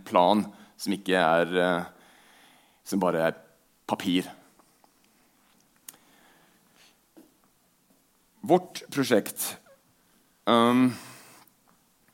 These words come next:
handler om motivasjon. Kan vi bruke små grep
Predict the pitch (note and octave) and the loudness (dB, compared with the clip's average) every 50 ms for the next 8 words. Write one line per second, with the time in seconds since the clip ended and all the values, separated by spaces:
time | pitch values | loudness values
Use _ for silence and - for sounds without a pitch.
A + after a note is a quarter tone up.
0 | _ _ _ - - - B2+ A#2+ F#2+ E2+ F2+ G2+ G2+ G#2+ A2 G#2+ G#2+ G#2+ - - | _ _ _ -16 -8 -2 -2 -2 0 0 0 0 2 2 0 0 -2 -6 -14 -20
1 | - _ _ _ _ _ _ _ _ _ _ _ - - A2 - A2 - - G#2 | -20 _ _ _ _ _ _ _ _ _ _ _ -6 -6 -6 -4 -4 -4 -4 -4
2 | F#2 E2+ E2 F2+ - - _ _ _ _ _ _ _ _ - - - - - - | -4 -4 -6 -8 -12 -18 _ _ _ _ _ _ _ _ -20 -20 -20 -20 -20 -20
3 | _ _ - - - C3+ C#3+ D#3 D#3+ E3+ E3 D#3 D#3+ D#3+ D3 A2+ G2+ - - - | _ _ -6 2 4 4 6 6 6 6 6 6 4 4 4 4 2 -2 -4 -4
4 | C3+ C#3 C#3+ - - - - - B2 B2 C3 C#3 D3+ D#3 C#3+ C3+ D3 F3 G#3 G3+ | -2 0 0 0 0 0 0 2 4 4 4 4 2 2 2 2 2 2 2 0
5 | - - | -4 -8